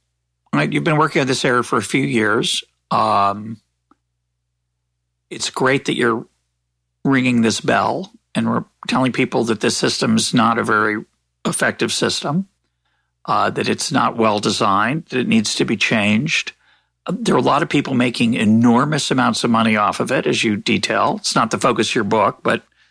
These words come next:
it's, we all understand that's what's going on in the background. We understand that people who make enormous amounts of money try to keep that system in place.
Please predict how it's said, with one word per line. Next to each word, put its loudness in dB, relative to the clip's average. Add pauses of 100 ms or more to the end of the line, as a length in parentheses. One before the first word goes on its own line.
(500)
it's, -4 (160)
we 2
all 0
understand 0
that's -2
what's -2
going 0
on 0
in -2
the -2
background. -2 (200)
We 4
understand 2
that 0
people 0
who 4
make 0
enormous 2
amounts 0
of 0
money 0 (840)
try -2
to -2
keep -6
that -2
system -4
in -4
place. -2